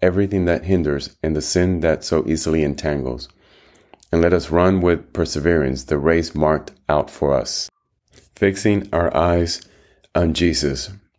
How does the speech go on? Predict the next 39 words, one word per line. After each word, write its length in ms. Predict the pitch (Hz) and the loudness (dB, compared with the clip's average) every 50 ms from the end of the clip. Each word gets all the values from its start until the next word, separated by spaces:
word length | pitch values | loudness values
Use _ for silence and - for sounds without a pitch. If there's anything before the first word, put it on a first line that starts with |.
| _ - | _ -4
the 100 | - 87 | -4 -4
pioneer 720 | 87 - 98 90 82 82 82 85 90 98 101 107 110 - - _ | -2 0 0 2 4 4 4 4 4 2 2 0 -2 -6 -10 _
and 160 | - 80 82 - | -4 -4 -4 -4
perfecter 500 | 78 69 - - 85 80 - - - - | -8 -6 0 0 0 0 0 -2 -4 -4
of 160 | - - 71 | -4 -6 -10
faith. 400 | - - - 78 64 55 - - _ _ _ _ _ _ _ _ - - - _ _ _ | -8 -4 -2 -2 -2 -2 -6 -14 _ _ _ _ _ _ _ _ -20 -20 -20 _ _ _
For 120 | - 90 | -2 2
the 100 | 82 90 | 2 2
joy 240 | 85 85 92 95 101 | 2 4 4 4 2
set 300 | 98 - - 101 78 - | 2 0 0 0 0 0
before 380 | - 82 - - 92 90 85 76 | -4 -6 -2 0 0 0 2 0
him, 280 | 80 71 69 69 65 - | -2 -2 -4 -4 -8 -12
he 180 | - - 95 98 | -8 -2 0 2
endured 460 | 95 87 80 92 90 87 92 90 85 | 2 2 2 0 2 2 2 0 0
the 80 | - - | -4 -8
cross, 400 | - - 80 71 67 67 - - _ _ _ _ _ _ _ | -6 -4 -4 -4 -6 -8 -10 -16 _ _ _ _ _ _ _
scorning 600 | - - - - 92 92 92 95 95 92 92 - | -18 -12 -4 0 2 2 4 4 2 2 0 -2
its 240 | - 78 78 - - | -2 -4 -4 -4 -6
shame, 500 | - - - 95 82 73 69 65 64 67 _ _ _ _ - - - - - _ - | -8 -4 -2 0 0 0 -2 -6 -8 -12 _ _ _ _ -20 -20 -20 -20 -16 _ -6
and 140 | 85 80 - | -4 -2 2
sat 260 | 107 95 87 80 - | 2 2 2 2 0
down 360 | 92 95 101 98 90 85 - - | 0 2 2 0 -2 -2 -4 -4
at 140 | - 76 - | -6 -4 -4
the 80 | 80 | -6
right 320 | 71 69 76 82 90 - - | -4 0 0 0 0 -2 -4
hand 260 | 80 85 85 82 80 | -6 -6 -4 -4 -4
of 160 | - - 71 69 | -6 -8 -6 -6
the 120 | 76 73 | -6 -8
throne 340 | - - 76 80 80 76 78 | -6 -6 -4 -2 -2 -2 -2
of 160 | 76 69 - | -4 -6 -8
God. 340 | - - 64 64 62 65 - _ _ _ _ _ _ - _ _ - _ _ _ | -8 -6 -6 -6 -8 -10 -14 _ _ _ _ _ _ -20 _ _ -20 _ _ _
Consider 400 | - 98 92 - - 110 110 107 | -4 -2 0 2 2 2 4 4
him 420 | 107 107 107 92 80 76 73 71 | 2 4 4 4 2 2 0 -2
who 160 | 76 90 82 80 | -2 0 0 2
endured 360 | 80 78 - 90 90 85 - | 2 2 2 2 2 2 0
such 300 | - - 90 82 - - | 0 0 0 0 2 0
opposition 640 | 85 80 - - 85 - - 87 82 - - 82 76 | 0 0 0 -2 -6 -2 0 0 0 0 -2 -4 -4
from 200 | - - 78 71 | -2 -2 -4 -4
sinners, 500 | - - - 80 80 85 87 90 - | -2 -2 -2 0 0 0 -2 -4 -8